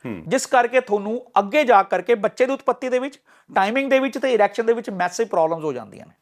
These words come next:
Speaker 1: ਠੀਕ ਹੈ।
Speaker 2: ਸੋ ਇਹ ਨੌਲੇਜ ਬੜੀ ਜ਼ਿਆਦਾ ਜ਼ਰੂਰੀ ਹੈ ਕਿ ਅਗਰ ਤੁਸੀਂ ਆਪਣਾ ਇੰਜੋਏ ਕਰਨਾ ਚਾਹੁੰਦੇ ਹੋ, ਇੱਕ ਵਾਰੀ ਹਫ਼ਤੇ 'ਚ ਹੱਥ ਰੱਸੀ is okay।
Speaker 1: ਹੂੰ।
Speaker 2: But ਕੋਈ ਇਹੋ ਜਿਹੀ ਦਵਾਈ ਨਹੀਂ ਬਣੀ ਜਿਹੜੀ ਤੁਹਾਨੂੰ ਇਸ ਚੀਜ਼ ਤੋਂ ਰੋਕ ਸਕੇ। ਤੁਸੀਂ ਰੋਕਣਾ ਆਪਣੇ ਆਪ ਨੂੰ, ਖੁਦ ਰੋਕਣਾ।
Speaker 1: ਡਾਈਟ ਕਿਵੇਂ, ਅ,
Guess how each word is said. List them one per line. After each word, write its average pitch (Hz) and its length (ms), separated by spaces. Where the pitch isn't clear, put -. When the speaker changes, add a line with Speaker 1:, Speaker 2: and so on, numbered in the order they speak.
Speaker 1:
ਠੀਕ 104 300
ਹੈ। - 160
Speaker 2:
ਸੋ - 240
ਇਹ 294 140
ਨੌਲੇਜ 262 340
ਬੜੀ 247 220
ਜ਼ਿਆਦਾ 233 220
ਜ਼ਰੂਰੀ 151 380
ਹੈ 262 100
ਕਿ - 120
ਅਗਰ 262 180
ਤੁਸੀਂ 247 480
ਆਪਣਾ 196 440
ਇੰਜੋਏ 165 360
ਕਰਨਾ 160 280
ਚਾਹੁੰਦੇ 143 300
ਹੋ, - 180
ਇੱਕ 233 160
ਵਾਰੀ 262 120
ਹਫ਼ਤੇ 220 220
'ਚ 220 80
ਹੱਥ 190 140
ਰੱਸੀ 139 220
is 262 80
okay। 254 280
Speaker 1:
ਹੂੰ। 87 220
Speaker 2:
But 233 200
ਕੋਈ 254 180
ਇਹੋ 277 220
ਜਿਹੀ 269 120
ਦਵਾਈ 208 220
ਨਹੀਂ 220 100
ਬਣੀ 196 200
ਜਿਹੜੀ 202 220
ਤੁਹਾਨੂੰ 214 240
ਇਸ 262 200
ਚੀਜ਼ 262 160
ਤੋਂ 254 100
ਰੋਕ 185 180
ਸਕੇ। 220 180
ਤੁਸੀਂ 233 260
ਰੋਕਣਾ 220 280
ਆਪਣੇ 220 240
ਆਪ 196 160
ਨੂੰ, 214 100
ਖੁਦ 185 180
ਰੋਕਣਾ। 170 300
Speaker 1:
ਡਾਈਟ 151 320
ਕਿਵੇਂ, 156 460
ਅ, 123 460